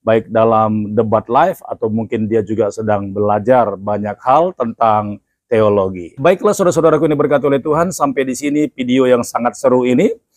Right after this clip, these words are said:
Dan kiranya kita terus bersemangat dan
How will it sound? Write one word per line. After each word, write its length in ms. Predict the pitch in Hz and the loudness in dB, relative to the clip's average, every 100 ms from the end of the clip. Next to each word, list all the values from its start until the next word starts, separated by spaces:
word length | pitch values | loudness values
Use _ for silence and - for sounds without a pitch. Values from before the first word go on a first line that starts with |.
| _ _ | _ _
Dan 220 | 107 107 | -6 -2
kiranya 560 | 110 113 117 120 120 101 | 2 2 2 2 2 0
kita 240 | 113 113 | -4 -6
terus 400 | - 120 - - | 0 -2 -2 -6
bersemangat 640 | 117 104 120 120 127 143 - - 110 | -4 -4 0 2 2 0 -2 -18 -8
dan 800 | 107 113 110 110 107 110 110 | 0 2 2 0 -2 -4 -4